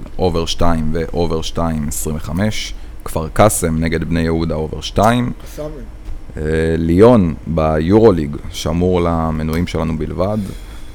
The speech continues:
Speaker 1: ביירן מינכן נגד, אה, אופנהיים, אובר גול, אובר אחד עשרים וחמש ואובר גול וחצי במחצית.
Speaker 2: הסטטיסטיקה לא משקרת.
Speaker 1: אוקיי, בליגה השנייה באנגליה, אל סיטי נגד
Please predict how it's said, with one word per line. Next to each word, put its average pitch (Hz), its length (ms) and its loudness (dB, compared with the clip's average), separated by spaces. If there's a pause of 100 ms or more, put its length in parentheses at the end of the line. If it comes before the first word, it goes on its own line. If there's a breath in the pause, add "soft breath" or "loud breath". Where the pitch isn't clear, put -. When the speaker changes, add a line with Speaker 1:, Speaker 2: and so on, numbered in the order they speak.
Speaker 1:
ביירן 107 300 4
מינכן 110 460 6
נגד, 104 320 2
אה, 98 180 4
אופנהיים, 95 600 2
אובר 90 360 2
גול, 95 380 4 (480)
אובר 98 300 4
אחד 90 300 -2
עשרים 92 320 -2
וחמש 92 600 -2
ואובר 104 560 2
גול 107 420 2 (100)
וחצי 101 400 -4
במחצית. 92 560 -4 (580)
Speaker 2:
הסטטיסטיקה 160 720 -8
לא 151 220 -4
משקרת. 139 380 -8 (1200 loud breath)
Speaker 1:
אוקיי, 110 360 4
בליגה 87 1600 2
השנייה 98 360 2
באנגליה, 98 600 4
אל 90 160 2
סיטי 98 480 -2
נגד 90 300 0